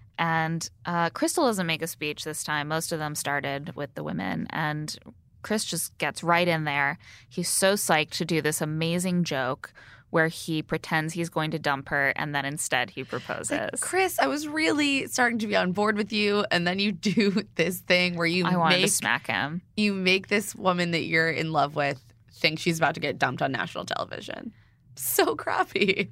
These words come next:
Speaker 1: I mean, I was like, "Is there just a part of you that enjoys that moment where her, her gaze falls and she looks crushed?" Like, is there
Speaker 2: He's
Speaker 1: just
Speaker 2: like,
Speaker 1: a part of you
Speaker 2: "This'll
Speaker 1: that's
Speaker 2: be
Speaker 1: like,
Speaker 2: so
Speaker 1: "Like,
Speaker 2: funny."
Speaker 1: why, why would you wanna
Speaker 2: <laughs>
Speaker 1: make her feel that way?"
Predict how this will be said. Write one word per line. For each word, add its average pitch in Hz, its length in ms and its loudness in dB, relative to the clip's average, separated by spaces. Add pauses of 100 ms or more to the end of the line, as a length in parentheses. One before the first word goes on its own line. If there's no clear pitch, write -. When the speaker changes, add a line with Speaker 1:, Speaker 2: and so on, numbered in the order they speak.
Speaker 1:
I 240 120 6
mean, 277 160 4
I 269 100 4
was 285 140 4
like, - 200 2
"Is 254 120 2
there 302 160 6
just 330 200 0
a 415 60 6
part 180 300 4
of 208 120 0
you 262 220 2
that 208 320 2
enjoys 170 600 4
that 170 200 4
moment 165 560 0 (140)
where 156 560 4 (160)
her, 165 340 4 (220)
her 170 240 -2
gaze 147 420 -2
falls 139 800 0
and 147 180 -2
she - 140 -4
looks - 220 -6
crushed?" - 680 -2 (640)
Like, 175 300 2
is 196 120 0
there 233 100 6
Speaker 2:
He's 208 100 6
Speaker 1:
just 185 40 8
Speaker 2:
like, 180 100 6
Speaker 1:
a 160 40 -2
part 240 120 8
of 247 80 8
you 254 120 6
Speaker 2:
"This'll - 20 8
Speaker 1:
that's 247 200 6
Speaker 2:
be 233 40 6
Speaker 1:
like, 208 120 8
Speaker 2:
so 233 200 8
Speaker 1:
"Like, 320 80 2
Speaker 2:
funny." 392 560 4 (120)
Speaker 1:
why, 359 460 6
why 403 240 8
would 415 180 6
you 403 100 8
wanna 349 220 6
Speaker 2:
<laughs> - 0 -
Speaker 1:
make 330 220 0
her 302 160 2
feel 330 300 2
that 226 220 4
way?" 165 380 2